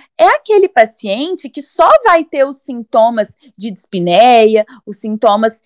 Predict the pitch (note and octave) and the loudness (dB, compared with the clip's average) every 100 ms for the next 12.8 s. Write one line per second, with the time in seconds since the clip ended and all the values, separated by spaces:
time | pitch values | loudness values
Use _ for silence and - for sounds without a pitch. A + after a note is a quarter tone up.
0 | _ - A3+ A#3 A3+ C#4+ E4+ B3 G3+ G#3+ | _ -6 -4 -2 0 0 0 0 -2 -4
1 | G3 - F3+ A3 C4+ - F#4 G#4+ B4 A#4 | -10 -10 -4 -2 -2 -6 -12 -6 -6 -6
2 | D4+ B3+ E4 E4+ D#4+ C4+ A#3+ D4 C4+ - | -10 -8 -6 -6 -10 -6 -2 -2 -4 -8
3 | D4+ D4+ E4+ E4+ C4+ A3+ E4+ G#4 A4 G#4+ | -4 -4 -6 -6 -6 -2 -2 2 2 4
4 | A3 G#3+ F#3+ E3+ D#3+ G3+ E4 F4 F4+ D4 | 4 2 0 -10 -16 -10 -4 -4 -4 -6
5 | D4+ D#4+ C#4 C4+ B3 A#3+ C4+ C4+ B3+ - | -6 -6 -16 -10 -6 -6 -6 -16 -18 -10
6 | A3+ A3 G#3+ A3 A#3 - A#3 - - _ | -6 -6 -6 -8 -10 -6 -4 -6 -20 _
7 | _ _ _ _ A3 G#3+ F#4 - D4+ B3+ | _ _ _ _ -4 0 0 0 -2 -2
8 | G#3 F3 - _ - D#4 G4+ - - - | -4 -10 -14 _ -2 -2 -2 -10 -14 -8
9 | G4+ A4+ G#4+ G#4+ E4+ C#4+ - E4+ - C#4+ | -6 -6 -6 -10 -10 -14 -16 -20 -14 -8
10 | D#4 F4 - D4+ C#4+ E4+ F4+ F4+ - F4 | -6 -6 -8 -8 -6 -2 -4 -4 -2 -2
11 | F4 G4+ - - E3 D#3 _ _ _ _ | -2 -10 -6 -8 -8 -18 _ _ _ _
12 | _ _ D#5+ C#5+ C5 C5+ - G#4+ | _ _ -2 0 -2 -4 2 2